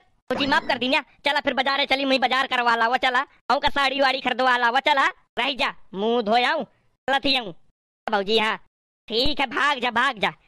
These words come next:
का आई है न का घरे? हाँ, फिर मैं तोर अच्छे से स्वागत करत हूँ। ये बहनी हरा, जात हूँ, जरा इका बाजार करवा लाऊं। अबे दो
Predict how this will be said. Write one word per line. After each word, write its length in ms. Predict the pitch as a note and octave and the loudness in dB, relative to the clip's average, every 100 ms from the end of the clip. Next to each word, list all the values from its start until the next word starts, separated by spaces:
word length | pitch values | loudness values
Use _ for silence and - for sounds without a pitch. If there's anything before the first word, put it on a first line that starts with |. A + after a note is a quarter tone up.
| _ _ | _ _
का 140 | A3+ A#3 | 0 0
आई 140 | C4 A#3+ | 0 -2
है 160 | C#4+ | -2
न 40 | D4 | -2
का 120 | - | 0
घरे? 260 | D4+ A#3 E3+ _ _ _ | -2 -2 -10 _ _ _
हाँ, 200 | F#3+ C4 D#4 | -2 0 2
फिर 160 | C#4 | 0
मैं 120 | C#4+ | 0
तोर 180 | - C#4 | 0 0
अच्छे 240 | C#4 - D4 | 0 -2 -2
से 60 | |
स्वागत 280 | C#4+ A#3+ B3 | 0 0 0
करत 280 | A#3 G#3+ - | 0 -2 -4
हूँ। 160 | F3+ D#3 _ _ | -8 -8 _ _
ये 120 | B3 | -2
बहनी 260 | B3+ B3+ C4 | 0 0 0
हरा, 220 | C#4+ A3 - E3+ | 0 -2 -10 -4
जात 320 | A3+ C4+ B3+ | -2 0 0
हूँ, 160 | D4 | 0
जरा 200 | B3+ B3+ | 0 0
इका 180 | C4 C4 | 0 0
बाजार 300 | B3 B3 C4+ | 0 0 -2
करवा 300 | B3 B3 A#3+ | -2 2 2
लाऊं। 240 | A#3+ D4+ G3 - _ _ | 2 0 -2 -12 _ _
अबे 260 | G#3 G#3 A#3+ | -2 2 2
दो 140 | G3+ | 0